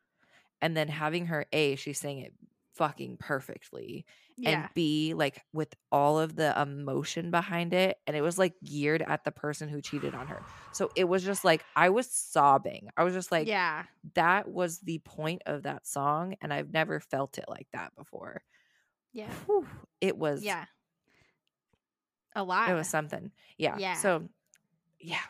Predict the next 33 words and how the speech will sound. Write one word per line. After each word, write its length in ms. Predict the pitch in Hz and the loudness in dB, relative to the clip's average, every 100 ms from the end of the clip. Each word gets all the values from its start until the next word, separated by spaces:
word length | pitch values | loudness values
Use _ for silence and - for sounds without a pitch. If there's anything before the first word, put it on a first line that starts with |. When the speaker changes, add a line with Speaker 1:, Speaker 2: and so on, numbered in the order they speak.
| - | -10
Speaker 1:
Oof. 300 | 240 262 - _ _ _ _ _ | -10 -10 -14 _ _ _ _ _
Speaker 2:
You 240 | 226 247 | -8 -4
haven't 260 | 262 262 196 | -2 -2 -2
watched 280 | 180 180 - | -6 -8 -10
Euphoria. 760 | 175 - 196 156 90 67 - - _ | -12 -6 -6 -6 -10 -14 -18 -20 _
That's 300 | - - - - | -8 -8 -8 -16
the 220 | 110 - | -16 -16
show 280 | - - 90 | -14 -14 -14
I 140 | 87 | -14
was 160 | - - | -16 -8
trying 140 | - 165 | -2 2
to 200 | 151 156 | 2 0
Speaker 1:
Oh, 220 | 151 147 147 | 0 -2 -6
Speaker 2:
think 120 | 147 | -8
of. 60 | |
Speaker 1:
no, 180 | 147 143 | -6 -4
I 40 | 135 | -4
have 320 | 151 143 139 | -4 -6 -6
not 220 | 139 139 | -10 -10
watched 300 | - 139 - | -12 -12 -14
Euphoria 480 | - - - - - | -14 -14 -14 -14 -14
Speaker 2:
Yeah. 100 | - 117 | -12 -12
Speaker 1:
yet. 80 | 85 - _ 208 | -12 -16 _ -18
Speaker 2:
Okay. 280 | 208 - - - _ | -16 -18 -20 -20 _
Speaker 1:
It's 80 | - | -14
on 120 | - | -12
my 80 | - | -12
Speaker 2:
It's 80 | - | -10
Speaker 1:
list, 520 | - - - - - _ | -10 -10 -12 -12 -16 _
but 140 | 156 | -4
it's 420 | 147 139 - - - - - - - - - - | -4 -8 -10 -12 -18 -20 -20 -20 -20 -20 -20 -16
Speaker 2:
it's 280 | 220 214 | -12 -10
up 100 | - | -8